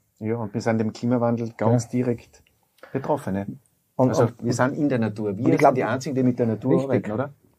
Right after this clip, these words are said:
Speaker 2: Und, und da sollten wir Bauern auch so ein bisschen eine neue Rolle einnehmen, glaube ich. Gell, wir, wir sind da viel, aus meiner Sicht viel zu in der Verteidigungshaltung. Wir sagen, wow, wir, nein, wir machen das, wir machen das nicht. Wir müssen viele Dinge besser machen. Da rede ich jetzt auch, wie wir mit Wirtschaftsdingen umgehen.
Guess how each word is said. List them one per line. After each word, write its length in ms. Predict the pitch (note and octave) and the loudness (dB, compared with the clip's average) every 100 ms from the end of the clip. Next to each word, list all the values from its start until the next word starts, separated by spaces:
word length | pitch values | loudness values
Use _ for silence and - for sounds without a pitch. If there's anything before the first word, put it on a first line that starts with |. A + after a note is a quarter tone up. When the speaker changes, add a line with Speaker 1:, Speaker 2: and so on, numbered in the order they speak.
| - | -6
Speaker 2:
Und, 220 | B2 - | -4 -2
und 100 | C#3+ | 0
da 60 | C3 | 2
sollten 240 | D3 D#3+ | 4 4
wir 140 | D3+ D3 | 4 4
Bauern 300 | G#2 C3 C#3+ | 4 6 6
auch 160 | C3 | 6
so 100 | B2 | 4
ein 60 | A#2 | -4
bisschen 160 | B2 | -2
eine 100 | A#2 | 0
neue 260 | A2+ A2 G#2 | 2 0 0
Rolle 260 | G#2 C3 C#3+ | 0 0 0
einnehmen, 360 | D3 D3+ F3 | 0 0 0
glaube 260 | F3+ D3+ F3+ | 4 4 6
ich. 60 | G3 - _ _ _ - - | 0 -6 _ _ _ -20 -2
Gell, 140 | - C#3+ | 4 4
wir, 200 | D3 B2+ | 4 0
wir 60 | |
sind 200 | B2 C3+ | 0 2
da 60 | C#3 | 0
viel, 220 | C3+ D#3 | -2 -2
aus 160 | C3+ A#2+ | -2 0
meiner 220 | B2 C#3+ | 2 2
Sicht 180 | C#3 B2+ | 0 -6
viel 220 | - D3+ | -4 -4
zu 140 | C#3+ C#3 | -2 0
in 80 | C3 | 0
der 100 | A#2 | 0
Verteidigungshaltung. 960 | G#2 A2 A2 A2 G#2 G#2+ F#2+ - F2+ - _ _ _ | 0 0 0 -4 -6 -6 -8 -8 -18 -18 _ _ _
Wir 100 | A2+ | -8
sagen, 300 | B2 C3 A#2+ | -2 -2 -2
wow, 280 | D3 B2+ A#2 | -4 -4 0
wir, 200 | C3 B2 | 2 2
nein, 560 | B2+ A#2+ B2 B2+ B2 | 0 -2 -2 0 2
wir 80 | B2+ | 2
machen 200 | B2 A2+ - | 2 0 2
das, 180 | C#3+ | 2
wir 80 | C#3 | 2
machen 180 | A2+ G#2 | -6 -4
das 160 | C3 D#3 | -4 0
nicht. 180 | A#3 - - - - | 0 -2 -14 -16 0
Wir 80 | C3+ | 4
müssen 220 | D3 D3 | 4 2
viele 280 | B2 D#3 C3 | 0 0 2
Dinge 240 | A#2+ A2 | 0 -2
besser 520 | - - C3+ B2 - | -4 0 0 2 2
machen. 440 | D3 E3+ F3 G#3 F#3+ - - - | 4 4 4 -2 -2 -14 -12 0
Da 80 | |
rede 100 | B2 | 2
ich 60 | A#2 | 4
jetzt 220 | G#2+ G2 | 2 0
auch, 280 | A2+ G#2+ G2+ | 2 4 4
wie 140 | G#2 A2 | 2 0
wir 180 | G#2+ | 0
mit 280 | G2+ G#2 G2+ | -2 -4 2
Wirtschaftsdingen 560 | C3 F3 F#3 - E3+ E3 | 2 2 -2 2 2 2
umgehen. 440 | E3 E3+ E3+ G3+ | 0 0 0 0